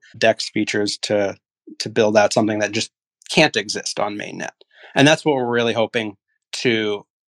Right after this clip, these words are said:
both see and also help to happen, either by the integration of Wrap Staked eth, which is an interest-bearing asset and offers a, its own kind of unique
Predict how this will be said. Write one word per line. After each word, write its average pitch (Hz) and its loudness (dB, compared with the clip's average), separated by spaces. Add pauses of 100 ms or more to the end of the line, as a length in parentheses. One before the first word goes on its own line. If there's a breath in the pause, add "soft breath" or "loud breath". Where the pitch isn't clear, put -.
(120)
both 113 0
see 165 2
and 120 -4
also 117 -2
help 117 0 (140)
to 110 -4
happen, - -4 (120)
either 107 0
by 104 2
the 110 -8
integration 110 0
of 101 -2 (300)
Wrap 107 6
Staked - -2
eth, 123 0
which 107 0
is 104 -6
an 98 -4
interest-bearing 101 0
asset 101 0
and 101 -4
offers 104 -4 (220)
a, 98 2 (200)
its - -8
own 113 2
kind 123 0
of 117 0
unique 127 4